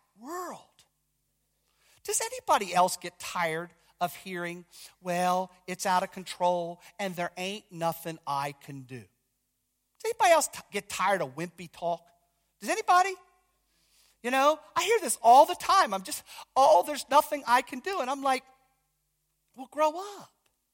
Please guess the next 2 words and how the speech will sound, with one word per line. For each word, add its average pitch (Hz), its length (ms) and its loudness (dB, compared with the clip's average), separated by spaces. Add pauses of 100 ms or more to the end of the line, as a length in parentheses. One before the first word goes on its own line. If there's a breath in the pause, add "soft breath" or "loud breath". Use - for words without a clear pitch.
(1600)
Stand 392 460 -4
up. 427 380 4